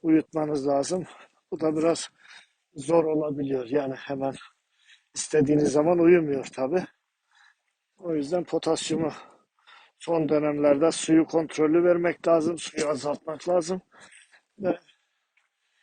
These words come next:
süresini, sulama süresini de azaltacaksınız.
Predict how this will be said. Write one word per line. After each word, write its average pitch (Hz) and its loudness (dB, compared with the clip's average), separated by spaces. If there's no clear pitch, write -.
süresini, 156 0
sulama 156 -2
süresini 147 -6
de 156 -2
azaltacaksınız. 135 -6